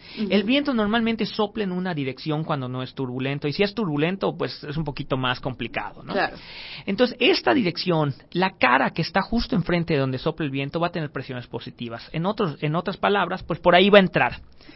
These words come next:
Speaker 1: Exacto,
Speaker 2: Las
Speaker 1: por ahí va a
Speaker 2: otras,
Speaker 1: empujar.
Speaker 2: exactamente, ahí va a entrar la, pues el viento, la ventilación de tu casa. Las otras tres paredes, pues funcionan, pues de todo lo contrario, ¿no? Presiones negativas o succión,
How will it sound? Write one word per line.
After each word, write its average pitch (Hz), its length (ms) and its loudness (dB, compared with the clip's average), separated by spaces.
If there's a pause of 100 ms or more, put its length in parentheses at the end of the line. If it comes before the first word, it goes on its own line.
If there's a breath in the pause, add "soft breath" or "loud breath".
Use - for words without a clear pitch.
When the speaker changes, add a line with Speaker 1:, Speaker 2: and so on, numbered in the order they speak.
(160 loud breath)
Speaker 1:
Exacto, 196 380 -2
Speaker 2:
Las 180 140 10
Speaker 1:
por 202 60 6
ahí 220 60 8
va 226 60 10
a 247 120 10
Speaker 2:
otras, 233 140 6
Speaker 1:
empujar. 165 380 2
Speaker 2:
exactamente, 156 840 0 (160)
ahí 165 120 0
va 180 60 2
a 190 60 0
entrar 135 320 2
la, 127 280 4
pues 139 200 -8
el 127 80 -4
viento, 165 260 -4
la 135 100 0
ventilación 117 440 -8
de - 40 -12
tu 151 80 -12
casa. - 320 -10 (460 loud breath)
Las 180 240 4
otras 254 340 4
tres 196 320 4
paredes, 196 560 0 (760)
pues 165 160 4
funcionan, 175 760 4
pues 156 200 0
de 156 100 2
todo 185 160 6
lo 165 100 4
contrario, 120 520 -2
¿no? 185 160 -2
Presiones 180 260 4
negativas 180 420 2
o 131 80 0
succión, 135 560 2